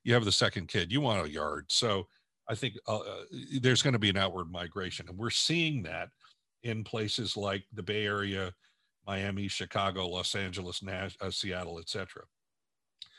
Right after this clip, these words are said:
We're also seeing an interesting shift away from some of the major metropolitan areas because of telecommunicating or, uh, telecommuting,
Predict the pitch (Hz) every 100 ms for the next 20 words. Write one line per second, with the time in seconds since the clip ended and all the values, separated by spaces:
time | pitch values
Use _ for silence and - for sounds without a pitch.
0 | - - - 143 151 156 202 - 233 185
1 | - 135 120 123 120 123 135 160 165 -
2 | 147 123 - - 135 127 - - _ _
3 | _ _ - 120 113 127 151 147 139 123
4 | - 127 113 104 104 117 139 143 123 110
5 | 104 - - _ _ 113 117 104 92 110
6 | 101 104 98 101 98 90 92 - 101 -
7 | 151 165 135 123 95 - 92 87 85 -
8 | 82 80 101 123 _ _ - - - 95
9 | - 107 95 92 92 76 101